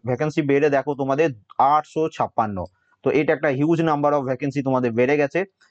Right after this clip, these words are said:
এবার কোথায় বেড়েছে, কাদের কত বেড়েছে সেটা সবার প্রথম আমি দেখিয়ে দিই। দেখো এটা হচ্ছে আনরিজার্ভ ক্যাটাগরি মেল কনস্টেবল, তো তোমাদের দুশো তিরাশিটা ছিল, আগেও ছিল, এখনো রয়েছে।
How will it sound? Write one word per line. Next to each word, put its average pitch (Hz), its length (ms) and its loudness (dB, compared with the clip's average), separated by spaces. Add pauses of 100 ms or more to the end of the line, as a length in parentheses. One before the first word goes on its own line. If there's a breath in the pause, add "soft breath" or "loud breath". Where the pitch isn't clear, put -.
(140)
এবার 185 220 2
কোথায় 185 380 0
বেড়েছে, 185 360 0
কাদের 160 300 0
কত 160 180 -2
বেড়েছে 156 360 0
সেটা 139 260 0
সবার 131 220 0
প্রথম 127 240 -4
আমি 151 160 0
দেখিয়ে 123 260 -4
দিই। 113 100 -2
দেখো 131 220 0
এটা 147 260 0
হচ্ছে 156 240 -2
আনরিজার্ভ 143 500 -2
ক্যাটাগরি 151 400 0
মেল 147 260 0
কনস্টেবল, 151 540 0
তো 156 100 2
তোমাদের 147 380 0 (340)
দুশো 139 240 2
তিরাশিটা 160 460 2
ছিল, 165 200 0
আগেও 156 300 0
ছিল, 165 220 0
এখনো 151 280 0
রয়েছে। 143 360 2